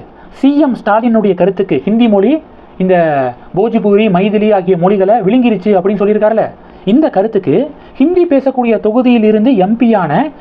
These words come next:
ராகுல் காந்தி என்ன சொல்ல போகிறார்? ஹிந்தி பேசக்கூடிய தொகுதியிலிருந்து தானே நீங்க எம் பி ஆயிருக்கீங்க, நீங்க என்ன சொல்ல போறீங்க அப்படின்னு சென்ட்ரல் மினிஸ்டர் கேள்வி எழுப்பியிருக்காரு. ஆக மொத்தம் இந்த வருஷம் கடைசியில பீகார்ல சட்டமன்ற தேர்தல் வரப்போகுது. இந்த நேரத்துல திமுக ஹிந்தி எழுத்துக்கள் அழிச்சுக்கிட்டு இருக்காங்களே,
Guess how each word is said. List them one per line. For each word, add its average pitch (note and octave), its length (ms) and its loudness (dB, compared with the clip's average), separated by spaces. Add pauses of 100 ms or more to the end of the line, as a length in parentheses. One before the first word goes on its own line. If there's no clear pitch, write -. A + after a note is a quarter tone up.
(300)
ராகுல் C4 320 0
காந்தி A3+ 300 0
என்ன A#3+ 180 -2
சொல்ல F#3+ 220 0
போகிறார்? D3+ 420 -2 (760)
ஹிந்தி B3 280 0
பேசக்கூடிய A3 380 0 (100)
தொகுதியிலிருந்து A3+ 520 0
தானே B3+ 180 0
நீங்க G#3 200 -2
எம் G#3 80 -6
பி G#3+ 120 2
ஆயிருக்கீங்க, F#3 360 -4 (440)
நீங்க C4+ 180 2 (100)
என்ன A#3+ 160 0
சொல்ல F#3 200 0
போறீங்க E3 220 -2 (100)
அப்படின்னு C3+ 300 -4 (400)
சென்ட்ரல் B3 340 0
மினிஸ்டர் G3+ 400 -4
கேள்வி F#3 280 0
எழுப்பியிருக்காரு. D3+ 420 -4 (600)
ஆக D3+ 160 -4
மொத்தம் F3 240 -4
இந்த F3+ 160 2
வருஷம் F3+ 300 -2
கடைசியில F3+ 420 -2
பீகார்ல F#3 420 -2 (360)
சட்டமன்ற G3 480 -2
தேர்தல் F3 260 0
வரப்போகுது. D#3 340 -2 (460)
இந்த F3+ 120 0 (100)
நேரத்துல G3+ 340 0 (340)
திமுக G#3+ 460 0
ஹிந்தி G3+ 240 -2
எழுத்துக்கள் F3+ 320 -4
அழிச்சுக்கிட்டு F3 300 -2
இருக்காங்களே, D#3 300 -4